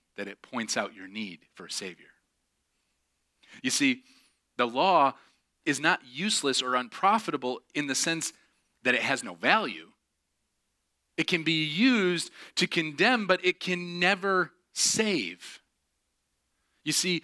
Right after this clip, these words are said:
so it can, the, the law points out our imperfections, but it never provides Savior. All it does is show us wrong, the places we fall short. Concerning salvation, the law is useless.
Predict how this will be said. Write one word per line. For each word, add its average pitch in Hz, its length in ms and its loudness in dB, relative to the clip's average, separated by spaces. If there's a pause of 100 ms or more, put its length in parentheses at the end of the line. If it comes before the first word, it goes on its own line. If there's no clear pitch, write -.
so 185 200 0
it 190 160 0
can, 185 180 -2 (220)
the, 165 200 0
the 156 120 2
law 196 340 4
points - 420 -2
out 208 160 4
our 170 120 0
imperfections, 170 800 -4
but 165 140 0
it 160 120 0
never 185 580 -2
provides 165 840 -2 (520)
Savior. 135 560 -6 (720)
All 147 180 -6
it 135 100 -6
does 156 260 -6
is 117 80 -4
show 135 320 -2
us 127 180 -4
wrong, 127 280 -6 (1600)
the - 60 -18
places 123 400 -4
we 120 100 -4
fall 117 200 -4
short. 131 340 -4 (1600)
Concerning 143 380 -4
salvation, 107 720 -2 (1040)
the 90 80 -18
law 95 240 -4
is 82 140 -12
useless. - 540 -18